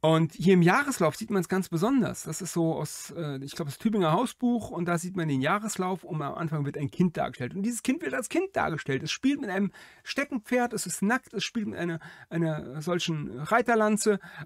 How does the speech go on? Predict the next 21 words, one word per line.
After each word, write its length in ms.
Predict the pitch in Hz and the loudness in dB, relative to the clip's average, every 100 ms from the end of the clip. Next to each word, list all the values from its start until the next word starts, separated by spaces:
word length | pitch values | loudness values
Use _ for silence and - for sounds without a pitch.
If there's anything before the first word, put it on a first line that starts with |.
| - | 0
und 420 | 170 165 165 - | 2 4 2 -2
da 120 | - 170 | -4 -2
ist 260 | 185 - | -2 -4
Spiel 360 | - - 233 214 | -6 0 0 0
drin. 280 | - 285 233 | -2 0 0
Also 180 | - 147 | 0 0
hier 180 | 175 | 0
wird 120 | 214 - | 0 -2
ein 160 | 196 | -2
Kind 180 | - 233 | 0 0
eben 140 | 220 | 2
nicht 160 | 254 - | 2 2
als 160 | 208 - | 0 0
kleiner 240 | 160 160 | 2 2
Erwachsener 400 | 139 123 - 165 | 0 -4 -4 -2
gesehen, 260 | 165 214 220 | 2 2 2
sondern 200 | 190 160 | 0 -2
es 100 | 170 | -4
wird 140 | 254 | -4
ihm 100 | 226 | -4
zugestanden, 520 | - 233 - 170 202 | -4 -4 -4 -4 -4